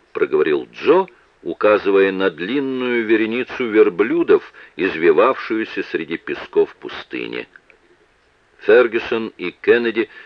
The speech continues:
перегнулись за борт и увидели огромный караван.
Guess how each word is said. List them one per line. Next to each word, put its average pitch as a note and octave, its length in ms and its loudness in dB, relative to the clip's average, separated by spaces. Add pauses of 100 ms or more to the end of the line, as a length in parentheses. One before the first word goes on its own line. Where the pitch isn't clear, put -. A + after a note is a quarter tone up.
(120)
перегнулись A#2 640 2
за F2 420 0
борт - 300 2 (260)
и F2+ 120 -4
увидели F#2 580 4
огромный A#2+ 840 0
караван. C#2+ 640 -2